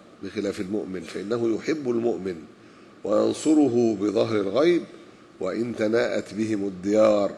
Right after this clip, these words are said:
وتباعد الزمان". بيننا وبين موسى عليه السلام موالاة، حب ونصر. ولذلك لو أن أحدا كان عندنا كافراً يجب جهاده،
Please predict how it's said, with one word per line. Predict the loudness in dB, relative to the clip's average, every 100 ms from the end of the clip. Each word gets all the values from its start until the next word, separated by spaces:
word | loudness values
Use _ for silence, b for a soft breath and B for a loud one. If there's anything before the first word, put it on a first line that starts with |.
| -8
وتباعد | -10 -6 -4 -2 -4 -4 -8
الزمان". | -10 -10 -12 -10 -12 -12 -16 -20 -20 -20 -20 B B B B B -8
بيننا | -2 0 4
وبين | 4 4 2 4 2
موسى | 2 0 2
عليه | 0 0 -2
السلام | -4 -4 0 0
موالاة، | 0 -2 0 0 0 -2 -10 -20 -20 -20 -8
حب | 0 0 2
ونصر. | -2 0 0 -4 -6 -18 -20 -20 -20 -20 -20 -20 -20 -20 -20 -20 -20 -20 -12
ولذلك | -6 2 4 4 4
لو | 4 4 2
أن | 2 2
أحدا | 2 2 0 -4 2
كان | 4 6
عندنا | 4 4 4 4
كافراً | 4 4 4 4 4 6
يجب | 4 4 2
جهاده، | 0 -2 -4 -8